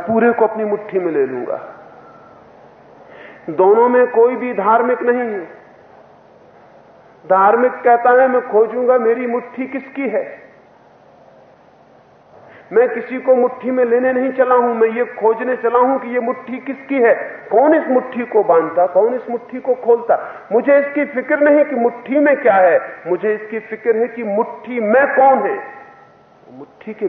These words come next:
भीतर कौन है जो मुट्ठी बांधता और खोलता। इसकी मुझे फिक्र नहीं कि आंख से मैं क्या देखूं, एक सुंदर स्त्री देखूं, एक सुंदर फूल देखूं, एक सुंदर भवन देखूं या भगवान देखूं।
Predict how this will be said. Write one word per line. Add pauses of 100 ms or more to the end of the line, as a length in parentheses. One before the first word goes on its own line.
भीतर
कौन
है (880)
जो
मुट्ठी
बांधता
और (120)
खोलता। (1400)
इसकी
मुझे
फिक्र
नहीं
कि
आंख
से
मैं
क्या
देखूं, (880)
एक
सुंदर
स्त्री
देखूं, (640)
एक
सुंदर (100)
फूल
देखूं, (580)
एक
सुंदर
भवन
देखूं (340)
या
भगवान
देखूं।